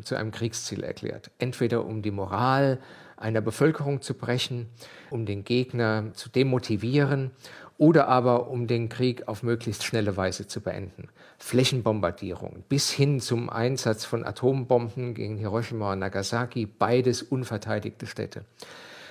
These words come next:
Und im Zweiten Weltkrieg beobachten wir auch zum ersten Mal, dass die Zahl der getöteten Zivilisten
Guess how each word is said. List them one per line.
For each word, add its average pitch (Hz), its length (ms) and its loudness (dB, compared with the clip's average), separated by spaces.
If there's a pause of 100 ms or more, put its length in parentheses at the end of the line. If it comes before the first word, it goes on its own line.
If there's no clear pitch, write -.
(260)
Und 127 160 0
im 123 140 -2
Zweiten 139 420 4
Weltkrieg 139 460 2
beobachten 135 580 2
wir 110 160 4
auch 98 140 -2
zum 113 220 -6
ersten 147 440 2
Mal, 113 380 -2 (360)
dass 117 180 0
die 110 180 -2
Zahl 135 640 2
der 110 200 -2
getöteten 120 600 -4
Zivilisten 120 760 -4